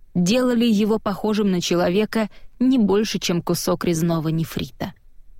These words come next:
Юан вышел оттуда, где он поджидал Эсеня, и Эсеню удалось оторвать взгляд от своего брата.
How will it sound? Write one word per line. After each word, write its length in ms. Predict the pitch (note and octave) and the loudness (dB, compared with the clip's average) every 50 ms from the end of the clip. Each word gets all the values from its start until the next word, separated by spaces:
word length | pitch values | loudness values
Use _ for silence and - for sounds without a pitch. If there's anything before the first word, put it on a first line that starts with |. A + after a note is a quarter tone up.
| - - - - - - - - - - - - - - - - - - - | -20 -20 -20 -20 -20 -20 -20 -20 -20 -20 -20 -20 -20 -20 -20 -20 -10 -4 0
Юан 540 | G3 F#3+ F#3 G3 F#3+ F#3+ F#3+ F#3+ F#3+ F#3 | 2 2 2 2 2 2 2 2 0 2
вышел 360 | F3 F#3+ G#3 F#3+ - G3+ F#3 F#3 | 2 0 0 0 0 0 0 0
оттуда, 480 | F3 - - - - G3+ F3+ F#3 F3+ | 0 -2 -4 -2 -2 0 0 0 0
где 200 | F3 F3+ D#3 F#3 F3+ | 0 0 0 0 0
он 160 | F3 F3 - | 0 -2 -2
поджидал 540 | - E3+ E3 D#3+ F3+ F3 F3 F3+ F3 E3+ E3 | -2 -2 0 0 0 0 0 0 0 0 -2
Эсеня, 580 | E3 - - - G#3+ G#3+ G#3 G3+ G3+ G3 F#3 - - - - - - - - - - | -2 -2 -2 -2 0 2 2 2 2 0 -2 -4 -12 -20 -20 -20 -20 -20 -20 -12 -4
и 160 | - G3+ G3+ | -2 0 0
Эсеню 420 | G3+ G3 - C4 B3+ A#3 A#3 A#3 A3+ | 0 0 0 0 2 2 4 4 2
удалось 440 | A3 G3 G#3+ A3 A3 A#3 A3+ G#3 A3+ | 2 0 0 0 0 0 0 0 -2
оторвать 420 | G3+ - G3+ G3+ F#3 G#3 G3+ G3 | -2 -2 -2 -2 0 0 0 0
взгляд 420 | F#3+ F3+ F3 E3 G3+ G3 G3 - | 0 0 0 0 0 0 0 -2
от 100 | G3+ F#3 | -2 -4
своего 420 | - - F3 F#3 F#3+ F#3+ E3+ E3+ F#3 | -4 -4 -2 0 0 2 2 0 -2
брата. 480 | E3 - F3+ D#3+ D#3 - - - - | 0 -2 -2 -2 -4 -6 -10 -14 -14